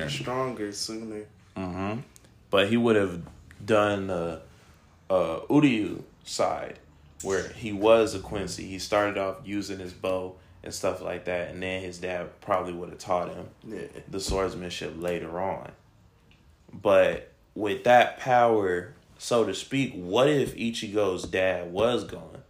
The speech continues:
Speaker 1: So Ichigo didn't have
Speaker 2: Yeah,
Speaker 1: any
Speaker 2: so
Speaker 1: of his
Speaker 2: Reaper.
Speaker 1: parents. Yeah.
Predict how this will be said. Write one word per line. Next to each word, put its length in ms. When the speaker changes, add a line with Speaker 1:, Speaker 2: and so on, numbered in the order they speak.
Speaker 1:
So 140
Ichigo 560
didn't 240
have 540
Speaker 2:
Yeah, 220
Speaker 1:
any 220
Speaker 2:
so 80
Speaker 1:
of 80
his 100
Speaker 2:
Reaper. 120
Speaker 1:
parents. 380
Yeah. 360